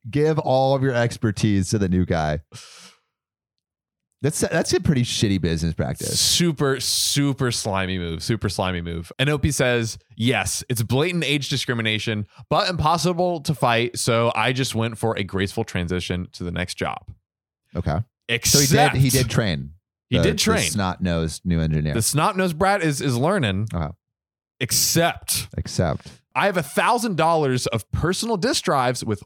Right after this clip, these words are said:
Speaker 2: old customer data that I own.
Speaker 1: Okay.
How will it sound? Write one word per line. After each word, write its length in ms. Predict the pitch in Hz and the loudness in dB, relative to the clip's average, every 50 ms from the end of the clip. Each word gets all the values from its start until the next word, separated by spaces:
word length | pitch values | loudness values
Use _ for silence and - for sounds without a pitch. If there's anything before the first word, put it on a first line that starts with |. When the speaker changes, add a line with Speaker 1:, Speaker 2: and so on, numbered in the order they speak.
| - - | -6 -2
Speaker 2:
old 520 | - 196 262 269 196 139 120 104 - - | 0 2 2 2 2 0 0 -2 -6 -8
customer 420 | - - 98 95 - - 87 87 87 | -6 -6 -6 -6 -6 -6 -6 -6 -2
data 560 | 85 - 185 240 294 240 160 107 95 92 - _ _ _ _ _ _ _ _ _ _ - | 0 2 2 2 2 2 2 2 0 -2 -6 _ _ _ _ _ _ _ _ _ _ -8
that 100 | - - - | -6 -4 -2
I 160 | 90 90 85 | -2 -2 -2
own. 400 | - 87 101 104 - 107 107 - _ _ _ _ _ _ _ - - | -2 -2 -2 -2 -4 -6 -12 -20 _ _ _ _ _ _ _ -6 -4
Speaker 1:
Okay. 340 | 87 - - 57 60 76 | -4 -2 -2 0 0 -2